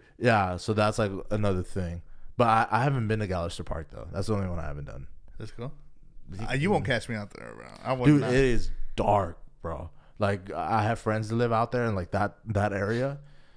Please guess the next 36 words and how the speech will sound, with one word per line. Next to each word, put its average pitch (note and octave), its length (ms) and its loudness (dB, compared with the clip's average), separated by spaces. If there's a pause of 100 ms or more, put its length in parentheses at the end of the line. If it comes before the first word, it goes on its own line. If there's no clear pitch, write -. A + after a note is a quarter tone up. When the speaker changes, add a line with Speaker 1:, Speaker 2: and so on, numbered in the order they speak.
(140)
Speaker 1:
And A2+ 180 -2
even, B2+ 460 0
you B2 120 0
know, G#2 120 0
to F2+ 120 -12
get G2 200 -2 (220)
to A#2 100 -2
their F#2 140 0
house, F#2 380 0
like, G2+ 120 -4
you G2+ 140 -4
have F#2 120 -6
to F#2+ 80 -14
drive F2+ 320 -6
past - 260 -8
it. F#2 100 -10
Dude, G2 120 -8
it G#2+ 160 -4
is E2 180 -10 (100)
dark F2+ 340 -10
there. - 240 -18 (600)
It's G#2+ 120 -10
crazy. E2+ 340 -10 (240)
Speaker 2:
You C#3+ 100 0
know F3 80 2
how F#3 100 2
they D3+ 100 2
say, C3 560 2
like, A#2 220 -2
you A2+ 120 -2
pick A#2+ 220 -2
up A#2 160 -4
your, A2 240 -2
your, G#2+ 280 -4
your, F#2+ 240 -8
like, - 180 -10